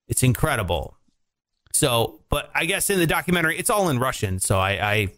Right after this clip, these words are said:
you know, can't really watch it. But in the documentary, it's, uh, yeah, it's almost two hours long.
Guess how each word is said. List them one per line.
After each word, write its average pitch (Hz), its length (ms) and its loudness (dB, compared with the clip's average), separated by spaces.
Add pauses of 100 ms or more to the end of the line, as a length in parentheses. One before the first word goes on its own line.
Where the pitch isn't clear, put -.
you 123 100 4
know, 90 300 0
can't 101 180 -4
really 98 140 0
watch 101 380 0
it. 87 180 -12 (340)
But 135 360 0 (1120)
in 220 180 2
the 220 80 2
documentary, 165 720 2
it's, - 280 0
uh, 104 420 2 (2750)
yeah, 135 180 2
it's - 120 -6 (120)
almost 196 340 0
two 202 140 2
hours 143 220 0
long. 123 300 0